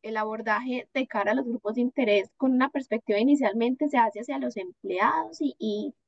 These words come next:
digamos que está bien desde el punto de vista de diversidad, siempre hay un llamado a cómo internamente se está gestionando la diversidad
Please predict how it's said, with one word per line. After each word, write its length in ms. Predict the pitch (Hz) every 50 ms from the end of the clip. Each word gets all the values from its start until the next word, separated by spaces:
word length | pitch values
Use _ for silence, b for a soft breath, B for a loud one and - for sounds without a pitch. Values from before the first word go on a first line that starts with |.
| _ _ _ _ _ _ -
digamos 400 | - 233 233 233 208 233 247 -
que 100 | - 302
está 260 | - _ 262 233 208
bien 280 | 226 233 240 247 262
desde 200 | 247 294 277 247
el 60 | 233 -
punto 220 | 240 226 - -
de 80 | 247 285
vista 260 | 254 226 - 233 240
de 60 | 240
diversidad, 560 | 254 254 220 208 208 - - 196 190 180 196 -
siempre 380 | - 254 254 262 247 - 269 262
hay 140 | 262 262
un 100 | 262 262
llamado 420 | 233 254 254 262 254 254 254 262 262
a 80 | 262 -
cómo 320 | - - 277 269 262 269 277
internamente 920 | 269 262 - - 277 285 269 269 269 269 277 269 262 262 254 262 262 285
se 100 | 269 240
está 260 | 226 - _ 208 214 226
gestionando 460 | 247 262 - - 233 214 190 202 202
la 100 | 233 247
diversidad 560 | 233 220 - 190 - - - 214 240 285 320